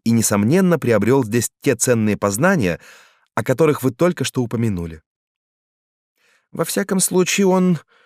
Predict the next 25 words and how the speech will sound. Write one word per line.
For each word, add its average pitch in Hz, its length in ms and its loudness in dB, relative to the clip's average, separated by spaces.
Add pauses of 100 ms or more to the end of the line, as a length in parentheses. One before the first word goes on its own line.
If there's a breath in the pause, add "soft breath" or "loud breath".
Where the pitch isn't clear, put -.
(260 soft breath)
усваивает 123 880 2
то, 240 180 4
чему 170 360 0
я 175 120 2
могу 143 320 0
его 151 240 0
научить», 107 760 -4 (420)
скромно 107 460 -2
сказал 98 440 -4
Агиласт. 104 640 -4 (340 soft breath)
«А 139 120 -2
главное — 139 600 0 (400 soft breath)
научается 175 680 2
быть 170 340 0 (360)
довольным 208 840 2
своей - 460 -2
судьбой. 80 580 -6 (560)
Диоген, 185 520 2
сын 202 320 2
мой, — 95 260 2 (380 loud breath)
сказал 101 420 -2
он, 160 240 0
обращаясь 107 560 0
к - 100 -10
рабу, — 92 300 -2